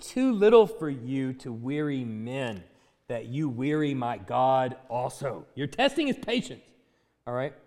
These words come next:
So, so he gives him a promise anyway. So he, he says, uh, the, the promise of the child that comes to Ahaz is to come from a woman,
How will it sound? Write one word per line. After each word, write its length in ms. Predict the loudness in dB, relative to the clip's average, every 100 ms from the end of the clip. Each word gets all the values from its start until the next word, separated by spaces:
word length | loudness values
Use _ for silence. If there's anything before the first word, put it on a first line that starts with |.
| _ _ _ _
So, 380 | 0 4 4 0 -12 -20 _ _ _ _ _ _ _ _ _ -4
so 560 | 6 8 8 6 -4 -16 -20 _
he 160 | -2 2
gives 300 | 4 2 4
him 160 | 2 2
a 40 |
promise 480 | 2 2 2 -2 -4
anyway. 400 | -2 0 -2 -4 -10 -10
So 340 | 0 2 2
he, 260 | 0 -2 -2
he 220 | -2 -4
says, 600 | 0 4 6 6 2 -2
uh, 260 | 2 4 4
the, 200 | 0 -4 -2
the 140 | -2
promise 600 | -2 0 2 4 2 0 2
of 200 | 2 2
the 80 | -6
child 680 | -4 0 2 4 4 2
that 160 | -2 -2
comes 320 | 0 2 0
to 120 | -4 -6 -4
Ahaz 800 | -2 0 0 0 -2 -6 -12 -20 _ _ _ _ _ _ -2
is 240 | 0 2
to 100 | 0
come 460 | 0 2 4 4 2
from 240 | 2 4
a 40 | 4
woman, 760 | 4 6 6 6 0 -6 -8